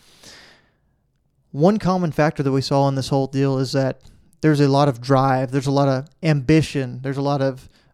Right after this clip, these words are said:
motivation, there's a lot of diligence, and, and I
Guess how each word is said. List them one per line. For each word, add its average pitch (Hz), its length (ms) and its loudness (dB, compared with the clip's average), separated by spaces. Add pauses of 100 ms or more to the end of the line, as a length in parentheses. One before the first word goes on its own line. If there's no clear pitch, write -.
(120)
motivation, 147 760 4
there's 135 140 -6
a 143 40 -2
lot 143 140 0
of 117 220 -8
diligence, 156 760 0 (100)
and, 139 300 -10
and 139 300 -8
I 156 240 2